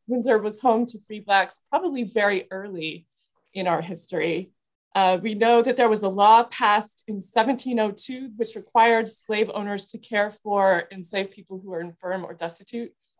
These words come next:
rather than releasing them into the community to be free. Uh, this was intended more to protect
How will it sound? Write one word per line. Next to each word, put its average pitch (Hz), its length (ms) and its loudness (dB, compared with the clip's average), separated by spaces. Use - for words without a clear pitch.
rather 196 300 2
than 185 400 0
releasing 196 440 -8
them 175 460 -2
into 185 200 -8
the 175 120 -10
community 175 400 -8
to 180 120 -14
be 165 140 -8
free. 208 500 -6
Uh, 190 160 4
this 240 220 -2
was 262 120 -8
intended 262 400 2
more 220 280 2
to 202 120 -10
protect - 640 -2